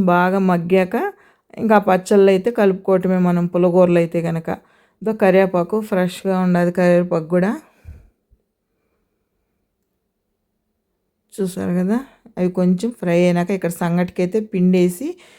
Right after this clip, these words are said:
కొంచెంసేపు మూత పెడదాం ఫ్రెండ్స్. ఆ కట్టి తీసేసి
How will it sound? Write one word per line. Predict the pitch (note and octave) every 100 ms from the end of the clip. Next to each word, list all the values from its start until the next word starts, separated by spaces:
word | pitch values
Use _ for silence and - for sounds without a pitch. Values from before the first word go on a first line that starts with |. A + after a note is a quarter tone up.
| _ _ -
కొంచెంసేపు | - G#3+ F#3 G#3 G3
మూత | F3+ F3+ F#3
పెడదాం | F#3 F3 F3 F3
ఫ్రెండ్స్. | F#3 A3 A#3
ఆ | - C#3 F3
కట్టి | E3+ E3 F3
తీసేసి | F3 F3 F3 F3 F3